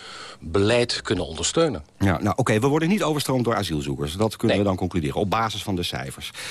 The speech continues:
Speaker 2: Eh, elk jaar vragen zo'n dertienduizend mensen in Nederland asiel aan. Vind ik eigenlijk best veel, trouwens.
Speaker 1: Ja, dat is maar wat je, eh, veel noemt. Eh,
Speaker 2: Precies.
Speaker 1: in,
Speaker 2: Het
Speaker 1: in, in West-Europa leven we ongeveer met een half miljard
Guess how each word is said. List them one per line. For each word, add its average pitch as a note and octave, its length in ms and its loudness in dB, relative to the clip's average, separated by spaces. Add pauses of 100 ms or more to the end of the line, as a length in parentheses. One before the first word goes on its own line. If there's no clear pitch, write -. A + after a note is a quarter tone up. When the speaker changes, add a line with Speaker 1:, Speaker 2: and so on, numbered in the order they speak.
(200)
Speaker 2:
Eh, G2 440 4
elk A2+ 160 2
jaar A#2 200 0
vragen G#2 280 0
zo'n F#2+ 440 0
dertienduizend G#2 640 2
mensen F#2+ 240 0
in G2 100 2
Nederland E2+ 340 2
asiel D#2 420 0
aan. B1+ 260 -4 (540)
Vind C#3 220 2
ik G2+ 40 2
eigenlijk E2 160 0
best D#2 200 0
veel, E3+ 260 0 (880)
trouwens. F#2+ 380 -4 (1200)
Speaker 1:
Ja, A#2 160 2
dat D2 80 -6
is C#2+ 60 -8
maar C#2+ 160 -8
wat D#2 160 -4
je, E2+ 120 0
eh, D#2 120 -4
veel G2+ 340 2
noemt. B2 240 2
Eh, - 60 0
Speaker 2:
Precies. - 420 0
Speaker 1:
in, G#2+ 120 -2
Speaker 2:
Het G#2 180 -2
Speaker 1:
in, A2+ 160 0 (100)
in G#2 160 0
West-Europa G#2+ 760 2
leven G#2+ 340 0
we G#2 60 -2
ongeveer G2+ 300 0
met G2 100 0
een F#2+ 100 0
half B2 360 0
miljard G2 600 -2